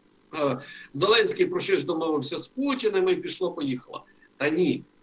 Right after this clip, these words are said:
треба дивитися, як воно є насправді. А, це, е, будуть відбуватися найближчим часом. Ми, да ми за-, навіть зараз, е,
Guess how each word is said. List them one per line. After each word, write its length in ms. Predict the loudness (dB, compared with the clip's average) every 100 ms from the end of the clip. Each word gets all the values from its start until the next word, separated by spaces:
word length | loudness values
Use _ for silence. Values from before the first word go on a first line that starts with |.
| -6
треба 340 | 0 2 2
дивитися, 540 | 0 2 0 0 -6 -4
як 400 | 0 0 0 -6
воно 180 | -4 -2
є 260 | 0 0
насправді. 720 | 0 -6 -6 -2 0 -2 -6 _ _ -20 -20 -8
А, 460 | -2 0 0 0 -2 -8
це, 380 | -2 0 0 -2
е, 420 | -4 -2 0 -2
будуть 420 | -2 -4 -2 -4 -4
відбуватися 680 | -2 0 0 0 -4 -8
найближчим 520 | -6 -4 -4 -4 -4 -4
часом. 380 | -4 -4 -4
Ми, 140 | -6 -6 -4
да 220 | -2 0
ми 140 | 2 4
за-, 300 | 4 0 -2
навіть 400 | 0 0 0 -2
зараз, 420 | 0 0 0 -6 -6
е, 260 | -4 -4